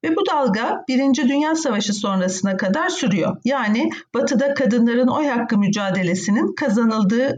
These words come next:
zamana kadar. Yani eğer bin yedi yüz doksan biri başlangıç kabul edersek tam yüz yirmi yedi yıl süren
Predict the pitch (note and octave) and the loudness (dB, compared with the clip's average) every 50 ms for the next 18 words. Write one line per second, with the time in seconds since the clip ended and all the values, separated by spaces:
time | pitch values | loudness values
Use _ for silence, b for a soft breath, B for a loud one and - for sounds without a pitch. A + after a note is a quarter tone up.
0 | - G#3+ G3+ A3+ A3 G#3 G3 F3+ E3+ E3 D#3+ E3 - - A#2 - F3+ - - - | -2 -2 0 0 0 0 0 0 -2 -2 -2 -2 -2 -2 -2 -2 -4 -6 -8 -10
1 | _ _ _ _ _ B B B B B B B B B B B _ - D4 F#4+ | _ _ _ _ _ B B B B B B B B B B B _ -2 0 2
2 | F#4+ G4 F#4+ D4 A#3+ A#3+ C#4 - D#4 D#4+ E4 D#4 D#4 D4+ B3 A#3+ A#3 D4 D#4+ D#4+ | 2 2 2 2 2 2 0 0 -2 -2 -2 0 0 0 0 0 2 2 2 2
3 | C#4+ C#4 D4+ C4+ D4 D4 D4+ C4 A3 A#3 C4+ C4+ C#4 - - C#4+ C#4 C4 A#3+ A#3+ | 2 2 2 0 0 2 0 2 2 0 0 0 -2 -2 -2 0 2 2 2 2
4 | A#3 G3 F#3 E3 F#3+ G#3+ A#3 A3+ - B3 B3 B3+ C4+ E4 D#4+ - - - A#3 G3 | 2 0 0 0 0 0 0 -2 -2 0 0 0 0 0 -2 -2 -2 -2 0 2
5 | G#3+ A3+ F3+ F#3 F#3 F#3+ A3 C4 C#4+ C#4 - B3+ C4 D#4+ D#4+ B B B B B | 2 2 2 2 0 0 0 -2 -2 -2 -2 -2 -2 -2 -4 B B B B B
6 | B _ _ _ - D#4+ - - F4+ D4+ A#3 - - G#3 A3+ B3 C#4 B3 A3 A#3+ | B _ _ _ -2 -2 0 2 2 2 2 2 2 0 0 2 2 2 2 2
7 | C4+ C#4 C4+ C#4 C4+ C4 C4 A#3 D#4+ E4 E4 D#4+ - - - A#3+ - F3+ F3+ F#3 | 2 2 2 2 2 0 0 0 0 0 0 -2 -4 -4 -2 -2 -2 -2 -2 -2
8 | A#3+ A3+ | -2 -2